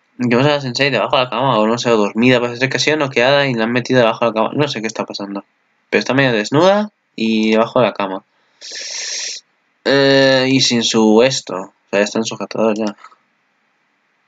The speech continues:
Y estamos viendo aquí a Mio, Takuya, Yuki y a Sensei aquí. No sé, me imagino que sea Mitsuki que habrá aparecido. Ah, Dios.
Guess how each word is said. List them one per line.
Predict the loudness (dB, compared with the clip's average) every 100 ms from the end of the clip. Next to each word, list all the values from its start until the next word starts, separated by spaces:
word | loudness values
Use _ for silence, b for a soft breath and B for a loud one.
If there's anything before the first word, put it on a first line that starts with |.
| _ _ _ -8
Y | -4
estamos | 0 0
viendo | 2 2 0
aquí | 0 0
a | 0
Mio, | 0 -2 0 0 2
Takuya, | 0 0 -2 -2 -2 -4 -2
Yuki | -2 -2 -2 -2
y | -2
a | -2 -2
Sensei | -6 -6 -4 -2 -4
aquí. | -4 -4 -2 -4 -6
No | -6
sé, | -2 -2 -4 -6
me | -2
imagino | 0 0 -2
que |
sea | -2 -2
Mitsuki | -2 -4 -4
que | -2
habrá | -2
aparecido. | 0 -2 -2 -2 0 -2 -8 -14 _ -14 -14 _ _ _ _ _ _ _ _ _ _ _ _ _ -2
Ah, | 2 4 4 2 0
Dios. | -4 -6 -6 -6 -6 -8